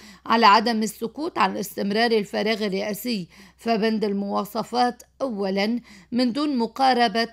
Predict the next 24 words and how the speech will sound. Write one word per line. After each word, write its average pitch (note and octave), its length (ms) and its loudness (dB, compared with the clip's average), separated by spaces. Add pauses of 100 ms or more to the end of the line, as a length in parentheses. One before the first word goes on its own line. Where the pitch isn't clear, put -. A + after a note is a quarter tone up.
(140)
الأسماء A3 640 -4 (100)
مع G3 320 -2
إبقاء G#3+ 360 -2
الغموض G#3 580 -4
بشأن G#3 480 -4
احتمال A3 540 -4
أي B3 220 -4
تغيير، G#3+ 600 -4 (340)
وفي A3+ 280 -2
الجهة A#3 460 0
المقابلة A3 760 0
يفسر B3 960 -2
تكرار A#3 500 -2
لغة A3+ 460 -2
التوافق A3+ 800 -2 (360)
أو C4+ 220 4
الدعوة C4+ 460 6
إلى G#3 220 -2
الحوار A3 540 0
بشكل A3 560 -6
أو A3 160 -2
بآخر A3 600 -2 (360)
بأنه G#3+ 640 0
التفاف G#3 760 -4